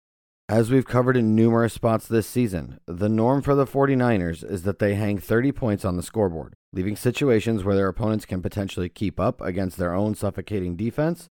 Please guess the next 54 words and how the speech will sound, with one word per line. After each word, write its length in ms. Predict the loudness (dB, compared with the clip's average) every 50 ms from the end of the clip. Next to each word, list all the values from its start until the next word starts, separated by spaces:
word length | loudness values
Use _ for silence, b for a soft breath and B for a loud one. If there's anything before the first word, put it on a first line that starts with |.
| _ -8
highly 240 | -4 0 2 2 2
valuable 440 | 2 2 2 2 2 0 -2 -4 -8
for 220 | -6 -6 -8 -8
fantasy 460 | -6 -6 -6 -6 -6 -6 -8 -8 -8 -4
purposes. 640 | -2 -2 -2 -2 -2 -6 -8 -8 -10 -12 -12 -18 _ _ _ _ _ _ _ _ _ _ _ _ _ _ -2
McCaffrey 500 | -2 -2 2 2 2 2 2 2 2 2
leads 220 | 4 4 2 2 0
the 80 | 0
league 300 | 2 2 2 2 2 0
in 100 | 0 0
rush 260 | 0 0 -2 -2 0
yards 280 | 2 4 4 4 4 2
and 200 | 0 -2 -2 0
receiving 440 | 0 -2 -2 -2 -2 0 2 0 0
yards 300 | 0 0 -2 -2 -2 -2
at 100 | -4 -2
running 260 | -2 -2 0 0 -2
back 240 | -2 -4 -6 -6 -8
through 160 | -10 -10 -6
the 120 | -6 -6
halfway 420 | -6 -4 -4 -4 -4 -2 -2 -2 -2
point 240 | -2 -4 -6 -6 -6
in 40 | -8
the 60 | -8
season, 420 | -8 -6 -6 -6 -4 -2 -4 -4 -6 _ _ _ _ -6
on 160 | -6 -4 0
pace 240 | 2 2 2 2 0
for 140 | 0 0
over 180 | 0 0 0 -2
thirteen 340 | -2 -2 -4 -2 -2 -2 0
hundred 240 | 0 0 0 0 0
yards 240 | 0 0 0 0
on 80 | 0 -2
the 80 | -2 -2
ground 340 | -2 -2 -4 -4 -6 -10 -12 _ _ _ -8
and 100 | -6 -4
almost 280 | -4 -4 -6 -8 -6
six 180 | -6 -6 -6 -4
hundred 220 | -4 -4 -4 -4
yards 260 | -4 -6 -6 -6 -8 -10
through 180 | -10 -10 -6
the 200 | -4 -4 -4 -2
air, 180 | -4 -6 -8 -12 _ _ _ -4
in 80 | -2 -2
addition 440 | 0 0 0 -2 0 -2 -6 -6 -6
to 120 | -6 -4
being 200 | -2 0 0 0
on 140 | 0 -2 -2
track 260 | -2 0 -2 -2 -2
for 200 | -2 -4 -2 0
a 260 | 0 0 0 0 -2 -4
Lal-worthy 880 | -6 -4 -2 0 2 4 4 4 4 2 2 2 2 2 0 -2 -2 -4
twenty-six 960 | -6 -8 -4 -2 -2 -2 0 0 -2 -2 -2 -4 -6 -8 -8 -8 -8 -14 -10
touchdowns. 720 | -6 -6 -6 -6 -6 -10 -10 -10 -10 -12 -16 -18 -20 -20